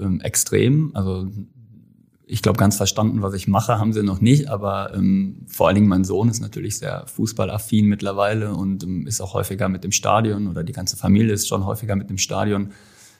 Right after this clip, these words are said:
Ich weiß ehrlich gesagt nicht, ob da der H S V oder der Dino Hermann momentan der, der, die größte Attraktion ist.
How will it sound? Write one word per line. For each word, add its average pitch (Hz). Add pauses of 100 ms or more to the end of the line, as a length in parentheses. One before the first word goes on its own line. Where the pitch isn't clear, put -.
(120)
Ich -
weiß 98
ehrlich 98
gesagt 104
nicht, 101
ob 98
da 95
der 95
H 95
S -
V 101
oder 104
der 95
Dino 101
Hermann 107
momentan 104
der, 104
der, 98
die 101
größte 107
Attraktion 101
ist. -